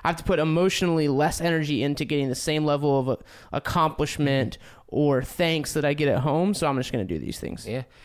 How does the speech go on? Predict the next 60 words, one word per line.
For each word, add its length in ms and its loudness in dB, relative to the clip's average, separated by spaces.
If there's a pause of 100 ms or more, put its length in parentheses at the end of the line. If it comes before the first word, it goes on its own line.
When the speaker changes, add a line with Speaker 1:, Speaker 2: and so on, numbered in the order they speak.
(120)
Speaker 2:
And 160 -2
you 80 -2
can 180 -4
add, 480 -2
you 120 -6
can 140 -4
insert, 480 0
if 180 -6
you 100 -2
have 240 0
to, 320 -2
some 200 -6
spiritual 400 -2
dynamic 480 0
or 140 2
not, 360 -2
but 120 -4
I'm 200 -2
gonna 60 0
use 180 -2
the 80 -2
word 200 2
idolatry, 600 -2
right? 260 -2
It 120 -8
becomes, 480 -2 (180)
this 240 -2 (160)
thing 180 2
that's 220 -2
good 240 2
becomes 320 -4
an 80 -10
ultimate 400 -8
thing 280 -6
and 180 -12
can 160 -8
lead 160 -6
to 100 -12
your 140 -8
destruction 480 -10
or 80 -8
ruin, 420 -8
right? 400 -4
Speaker 1:
Yep. 220 -4
Speaker 2:
And 80 -4
so 100 -2
I 80 2
think 220 -4
that's 240 -4
what 160 -2
the 60 -8
sex 280 -4
bot 220 -2
represents. 500 -6
It 100 -8
represents 440 -4
the 160 -2
idea 260 -4
that, 140 -6
hey, 340 -4